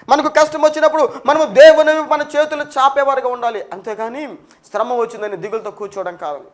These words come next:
"అయ్యో, శ్రమ వచ్చింది, ఈ శ్రమలో నుండి నన్ను ఎవరు రక్షిస్తారు?" అని దిగులు పడుతూ కూర్చోవడం కాదు. నా ప్రియమైన సహోదరి, నా సహోదరుడా,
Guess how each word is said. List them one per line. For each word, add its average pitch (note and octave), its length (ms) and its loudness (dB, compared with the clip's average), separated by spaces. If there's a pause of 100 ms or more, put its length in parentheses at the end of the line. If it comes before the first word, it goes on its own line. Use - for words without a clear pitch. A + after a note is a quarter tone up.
(380)
"అయ్యో, C#4+ 380 6
శ్రమ C#4 220 4
వచ్చింది, C#4 640 0 (180)
ఈ C#4 100 -6
శ్రమలో D4+ 560 4
నుండి D4+ 180 0
నన్ను D4 220 -2
ఎవరు C#4 300 4
రక్షిస్తారు?" C#4+ 800 0
అని G#3 120 -4
దిగులు G3+ 300 -12
పడుతూ G3+ 280 -10
కూర్చోవడం G3 400 -12
కాదు. G#3+ 360 -2
నా F#3+ 100 -6
ప్రియమైన E3 400 -10
సహోదరి, D3+ 560 -12 (1000)
నా F#3 60 -2
సహోదరుడా, C#4+ 840 6